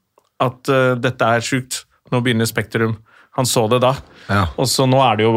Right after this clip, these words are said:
Speaker 1: alle er jo Spektrum hele tiden.
Speaker 2: Ja, ikke vi.
Speaker 1: Ikke vi.
Speaker 2: Klarer ikke å fylle opp Lille Ole Bull engang,
Speaker 1: Nei,
Speaker 2: så
Speaker 1: men vi har jo sånn intim stand-up. <laughs> Ekte show.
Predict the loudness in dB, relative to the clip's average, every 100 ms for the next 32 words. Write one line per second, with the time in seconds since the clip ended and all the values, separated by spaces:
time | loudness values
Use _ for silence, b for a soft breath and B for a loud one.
0 | 2 0 2 2 0 -2 -4 -4 0 0
1 | 0 -2 -4 -8 B B B B _ -20
2 | -18 -10 -10 -8 -4 -2 0 -2 -4 -14
3 | -16 -12 -10 -4 0 2 0 -2 B B
4 | B _ _ -4 -2 -2 -2 0 0 0
5 | 0 0 0 0 0 0 0 0 0 0
6 | 2 2 2 2 0 0 -2 -2 -4 -2
7 | -2 -2 -2 -4 -4 -2 -2 -2 -2 -4
8 | -6 -12 -8 -8 -6 -8 -8 -4 -6 -2
9 | 0 2 0